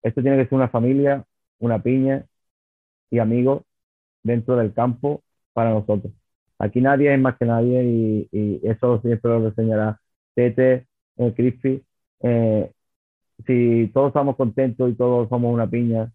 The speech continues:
todos luchamos por una cosa, seguro que ese va a ser el camino para lograrlo. Y, y eso es lo que, lo que define el Visto que tú Antequera.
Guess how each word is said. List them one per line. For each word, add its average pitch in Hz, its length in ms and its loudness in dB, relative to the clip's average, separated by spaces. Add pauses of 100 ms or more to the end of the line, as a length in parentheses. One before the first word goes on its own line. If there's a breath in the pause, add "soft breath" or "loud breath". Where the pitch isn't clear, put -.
(220)
todos 120 200 2
luchamos 113 280 -2
por 117 100 0
una 113 180 0
cosa, 135 380 -4 (540)
seguro 120 520 0 (100)
que 123 100 0
ese 120 280 0 (140)
va 117 120 0
a 113 60 -8
ser 117 120 0
el 107 120 -2
camino 123 380 -2 (100)
para 110 180 0
lograrlo. 98 420 -4 (640)
Y, 107 500 0 (100)
y 110 60 0
eso 117 280 0
es 113 140 2
lo 113 140 0
que, 107 520 0 (260)
lo 113 120 -2
que 107 60 2
define 117 580 -2 (520)
el 113 120 -2
Visto 110 220 -2
que 113 80 0
tú 107 100 0
Antequera. 90 400 -6